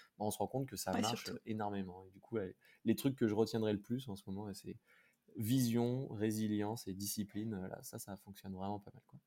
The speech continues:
Speaker 1: En tout cas, ça fonctionne bien avec mon style de,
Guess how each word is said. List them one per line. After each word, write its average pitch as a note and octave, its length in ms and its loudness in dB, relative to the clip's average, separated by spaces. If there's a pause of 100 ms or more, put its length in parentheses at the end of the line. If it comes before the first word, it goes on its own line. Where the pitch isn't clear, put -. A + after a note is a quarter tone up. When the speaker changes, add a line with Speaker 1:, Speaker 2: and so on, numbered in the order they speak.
Speaker 1:
En - 80 -2
tout G#2 80 0
cas, C#3+ 200 10 (340)
ça G2+ 120 -2
fonctionne A2 300 4
bien A#2+ 180 8
avec G#2+ 240 6
mon G#2 220 4
style A#2+ 500 2
de, G2 420 -2